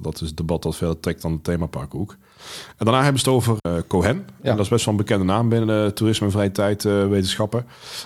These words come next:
Speaker 1: Eh, en dat is eigenlijk de eerste die heel bewust bezig is geweest. Maar j-, jongens, we moeten het niet hebben over een soort, eh,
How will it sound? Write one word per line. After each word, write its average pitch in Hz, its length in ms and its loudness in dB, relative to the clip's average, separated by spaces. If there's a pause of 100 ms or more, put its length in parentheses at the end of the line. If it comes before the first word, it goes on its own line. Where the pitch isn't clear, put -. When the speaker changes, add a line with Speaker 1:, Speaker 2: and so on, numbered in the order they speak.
Speaker 1:
Eh, 98 260 0
en 92 60 2
dat 113 100 2
is - 60 0
eigenlijk 120 340 2
de - 60 -2
eerste 147 560 4
die 107 480 2 (120)
heel 117 360 2
bewust 107 360 2
bezig 107 280 2
is 104 120 -2
geweest. 101 280 0
Maar 87 220 -2
j-, 85 160 -6
jongens, 95 560 -4 (100)
we 87 180 -6
moeten 90 180 4
het - 80 -6
niet 90 100 0
hebben 90 200 0
over 85 360 0 (680)
een 90 100 -10
soort, 90 440 -2
eh, - 120 -8